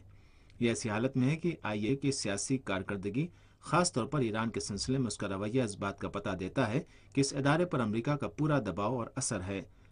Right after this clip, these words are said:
مثال کے طور پر آئی اے اے کے ڈائریکٹر جنرل یوکیا آمانو نے اپنی حالیہ رپورٹ میں دعویٰ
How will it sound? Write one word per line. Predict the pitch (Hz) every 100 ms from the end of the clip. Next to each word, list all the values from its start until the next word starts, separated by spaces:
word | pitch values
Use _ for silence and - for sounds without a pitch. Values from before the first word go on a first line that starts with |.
| 107
مثال | 113 120 101
کے | 101
طور | 113 120
پر | 143 165 - -
آئی | 107 117 117
اے | 117
اے | 151
کے | 139
ڈائریکٹر | 107 101 101 120 98
جنرل | 110 110 143 139
یوکیا | 104 120 113 -
آمانو | 101 104 147
نے | 143
اپنی | - 107
حالیہ | 98 104 98
رپورٹ | 92 123 131
میں | 101
دعویٰ | 92 95